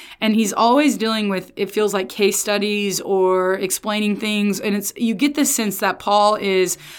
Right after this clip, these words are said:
an itinerant preacher who's going around and he's establishing churches and he's doing, being a church planner. And then his letters read as if, "Oh, this problem came up.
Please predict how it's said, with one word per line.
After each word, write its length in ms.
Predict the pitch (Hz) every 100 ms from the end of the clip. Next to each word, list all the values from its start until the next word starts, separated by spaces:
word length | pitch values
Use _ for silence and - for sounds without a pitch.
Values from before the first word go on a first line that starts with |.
| - - -
an 120 | 214
itinerant 800 | 202 196 - 240 240 240 226 -
preacher 480 | - 269 269 220 196
who's 160 | 202
going 280 | 180 220 226
around 240 | 226 214 214
and 200 | 208 208
he's 320 | 220 202 196
establishing 720 | 190 - 220 214 226 226 220
churches 520 | - 233 233 190 180
and 100 | 190
he's 120 | 185
doing, 280 | 160 214 226
being 160 | 208 208
a 40 |
church 240 | 202 208
planner. 200 | - 208
And 160 | 196 202
then 200 | 214 214
his 240 | - 214 190
letters 360 | 208 208 196
read 180 | 185 208
as 140 | 190
if, 100 | 185 185
"Oh, 160 | - 220
this 180 | 214
problem 360 | - 247 247 247
came 200 | 262 262
up. 140 | 277